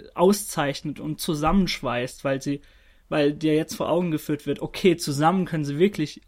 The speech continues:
einiges reißen und, äh, ab diesem Zeitpunkt, äh, gelten sie auch erst als Team und das ist so dieser Moment aus den Comics, d-, den kannst du gar nicht anders inszenieren. Also ich fand das einfach toll.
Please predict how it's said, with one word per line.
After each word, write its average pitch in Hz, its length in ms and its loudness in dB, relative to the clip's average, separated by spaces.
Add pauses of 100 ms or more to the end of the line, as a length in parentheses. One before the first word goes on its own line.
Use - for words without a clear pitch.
einiges 156 500 -2
reißen 127 540 -4
und, 139 360 -8
äh, 135 280 -4 (240)
ab - 180 -10
diesem 196 280 6
Zeitpunkt, 156 640 -2
äh, - 360 -8 (260)
gelten 170 360 4
sie 135 160 -2
auch 143 200 -4
erst - 320 -6
als - 200 -8
Team 175 320 0
und 147 220 -6 (300)
das 170 180 0
ist 208 140 4
so 185 220 4 (260)
dieser 233 240 6
Moment 196 400 4
aus 151 160 -4
den 151 160 -4
Comics, 190 580 0 (220)
d-, 143 80 -4
den 156 280 -2
kannst 196 280 0
du 233 80 0
gar 170 100 2
nicht 143 160 0
anders 135 320 -2
inszenieren. 135 840 -6
Also 131 200 -6
ich - 100 -10
fand 208 180 2
das 170 120 -2
einfach - 260 -10
toll. - 220 -8